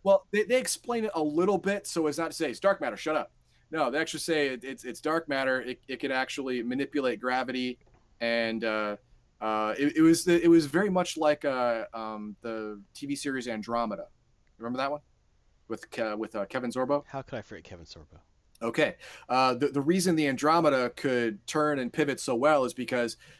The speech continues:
Speaker 1: it had, uh, it had, uh, gravitic manipulation generators which, which made it seem like it only had six ounces of mass.
Speaker 2: Which is convenient.
Speaker 1: Yeah,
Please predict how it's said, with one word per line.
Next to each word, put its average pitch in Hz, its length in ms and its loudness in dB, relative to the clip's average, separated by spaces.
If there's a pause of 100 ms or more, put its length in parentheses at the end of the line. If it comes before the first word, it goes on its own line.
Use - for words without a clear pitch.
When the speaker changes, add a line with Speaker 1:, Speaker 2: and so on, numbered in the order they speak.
(140)
Speaker 1:
it 139 120 0
had, 131 400 -2
uh, 113 220 0
it 120 60 -10
had, 131 320 -4
uh, 110 220 -2
gravitic 139 380 0
manipulation 139 600 0
generators 117 600 0 (440)
which, 117 440 -4
which 123 220 -8
made 143 180 2
it 127 100 -2
seem 175 280 2
like 139 260 2
it 131 100 -2 (100)
only 127 400 -2
had 123 300 0
six - 320 -4
ounces 127 360 -4
of 101 140 -12
mass. 104 520 -6 (800)
Speaker 2:
Which - 160 -14
is 135 80 -10
convenient. 185 720 -6 (460)
Speaker 1:
Yeah, 220 220 -2